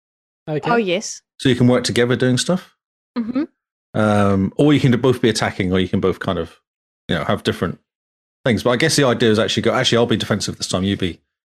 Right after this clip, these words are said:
Speaker 3: Shaggy." <laughs>
Speaker 2: Yeah.
Speaker 3: Yeah.
Speaker 2: It sounds kind of, I mean, there's a very small handful of exceptions, but it sounds like they've just picked the dumbest characters of each franchise.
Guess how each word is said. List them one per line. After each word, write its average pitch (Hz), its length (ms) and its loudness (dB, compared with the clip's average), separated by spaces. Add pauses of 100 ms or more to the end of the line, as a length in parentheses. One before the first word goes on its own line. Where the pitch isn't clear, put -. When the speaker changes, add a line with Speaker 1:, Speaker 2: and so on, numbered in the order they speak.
Speaker 3:
Shaggy." 90 460 -4 (380)
<laughs> - 400 -4
Speaker 2:
Yeah. 202 360 -2 (540)
Speaker 3:
Yeah. 85 240 -2 (340)
Speaker 2:
It 277 160 -4
sounds 370 380 0
kind 262 340 0
of, 226 340 0 (260)
I 240 120 -2
mean, 247 240 2
there's 240 200 2 (800)
a 233 80 0
very 240 360 2
small 233 340 0
handful 220 840 -2
of 214 160 -2
exceptions, 220 640 -6
but 208 140 0
it - 120 -4
sounds 339 300 -2
like 370 140 -2
they've 277 140 0
just - 220 -8
picked - 200 -6
the 208 80 -2
dumbest 208 420 -4
characters 202 440 -4
of 175 120 -6
each 180 180 -8
franchise. 175 640 -8